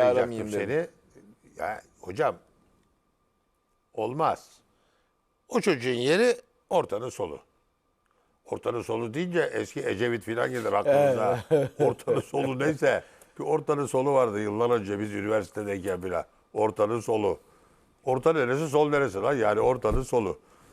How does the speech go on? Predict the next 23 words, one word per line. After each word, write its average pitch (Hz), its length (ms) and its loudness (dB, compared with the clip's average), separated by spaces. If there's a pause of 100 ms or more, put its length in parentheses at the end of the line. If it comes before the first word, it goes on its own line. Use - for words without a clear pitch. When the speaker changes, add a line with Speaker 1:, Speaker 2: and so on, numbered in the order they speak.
(340)
Speaker 1:
Hakikaten 139 520 4
de 165 120 4
burada 156 240 4
ortanın 156 400 6
solunda 151 400 2
oynardı 165 340 4
hocam. 151 280 4 (360)
Üstünden 180 480 -2
vururlar 147 400 0
kafayı. 85 280 -6 (1700)
Şimdi 208 360 -2
düşün. 165 340 2 (520)
Trabzon'un 180 480 4
santraforu 175 640 4
oynasa, 170 560 4 (180)
sakat 120 440 0 (180)
olan 95 240 -2
santraforu. 73 680 -8 (1900)
Hocam 160 340 2 (180)
Ferdi 151 420 2
zıplasa 175 500 0
beline 170 300 0
gelir 104 260 0